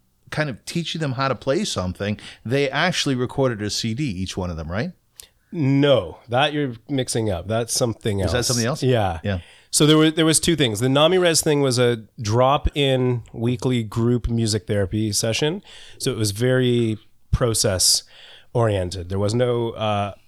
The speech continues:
Speaker 2: product that we were aiming for.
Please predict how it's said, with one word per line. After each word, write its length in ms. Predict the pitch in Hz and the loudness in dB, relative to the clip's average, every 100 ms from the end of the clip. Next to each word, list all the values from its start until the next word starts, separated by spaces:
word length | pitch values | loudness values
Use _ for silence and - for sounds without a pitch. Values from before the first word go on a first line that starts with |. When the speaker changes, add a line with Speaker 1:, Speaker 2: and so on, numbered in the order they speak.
| - | -10
Speaker 2:
product 500 | - 120 110 90 90 | -2 2 2 0 -6
that 100 | 110 | -8
we 100 | 98 | -4
were 260 | 98 92 87 - _ _ _ _ _ _ - - | -2 -2 -2 -8 _ _ _ _ _ _ -18 -2
aiming 300 | 123 113 101 | 0 2 0
for. 400 | - 87 90 139 | -4 -4 -4 -6